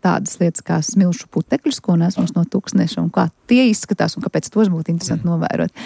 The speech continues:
Speaker 1: Eh, Viesturs un tad Dainis
Speaker 2: <laughs> Es,
Speaker 1: droši vien,
Speaker 2: es
Speaker 1: kurš
Speaker 2: noteikti, jā, viņus, uh, var redzēt. Nu, um, tas viss ir jāskatās, kāds mērinstruments tiek izmantots un, un kurš satelīts. Un,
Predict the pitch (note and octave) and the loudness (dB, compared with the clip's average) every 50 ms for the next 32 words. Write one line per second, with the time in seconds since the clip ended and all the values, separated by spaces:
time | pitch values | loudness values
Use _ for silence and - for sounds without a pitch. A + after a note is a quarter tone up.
0 | - - - - - - - C#3+ - - - D3 - D#3+ - D3 - - G#3 - | -14 -14 -14 -16 -6 0 0 2 2 2 0 0 0 0 0 4 4 4 4 4
1 | - - G3 F#3 A3 G3 - G3+ F#3+ G#3+ G#3 G3 F#3+ G#3 F#3 F3+ E3+ E3 - F3 | 2 0 2 2 2 2 2 2 2 4 4 4 2 0 0 0 -2 -2 -2 -2
2 | E3+ - - A2+ B2+ D#3 D3+ - A2 G#2+ G#2+ A#2+ C3 A#2 A2 A2 A2 A#2 A#2+ A#2 | -4 -6 -4 -2 -2 0 0 0 0 0 0 2 2 2 2 2 2 0 0 0
3 | - - B2 A#2 A#2 A#2+ A#2 B2+ B2 A#2 C3+ D#3 E3+ D#3 C#3 C3 - - _ - | 0 2 2 4 4 2 2 2 2 2 0 2 2 2 0 0 -2 -8 _ -20
4 | - - - - - _ _ - B2 B2+ C3+ C#3+ C3+ C3+ C3 C3 A#2+ A#2 A#2+ A2+ | -20 -20 -20 -20 -20 _ _ -4 -2 0 2 2 4 4 4 2 2 0 0 -2
5 | - - _ _ _ _ _ _ _ _ _ _ _ _ _ _ _ _ _ _ | -4 -6 _ _ _ _ _ _ _ _ _ _ _ _ _ _ _ _ _ _
6 | _ _ - - C#3 - - D#3+ D3+ - - C#3+ B2+ B2+ B2+ B2 - - A#2+ A2 | _ _ -4 -4 -2 -2 0 0 0 0 2 2 2 2 2 0 -2 -2 -2 0
7 | G#2+ - - - C3 B2 A2+ G2 - - - A#2 B2 C3 B2 A#2 - - - G#2+ | -2 -2 0 0 0 0 0 -2 -6 -4 0 0 2 2 0 -2 -4 -2 -2 0
8 | G2+ G2+ - - G#2 - - D#3 E3+ D#3+ D#3+ - D3+ B2 A#2 - - - G#2+ G#2 | 0 0 -2 -2 -2 -2 0 0 2 0 0 0 0 -2 -2 -4 -4 -4 -2 -2
9 | G#2+ G#2 G#2+ A2+ A2 G#2+ G#2 G2+ G2+ G2+ - - G#2 - - - C3 - D#3+ D3 | -2 -2 -2 -2 -2 0 0 0 -2 -2 -2 -4 -4 -2 -2 -2 -2 0 2 2
10 | D3 C3+ B2 - - A#2 A2 | 2 2 0 0 -2 -2 -2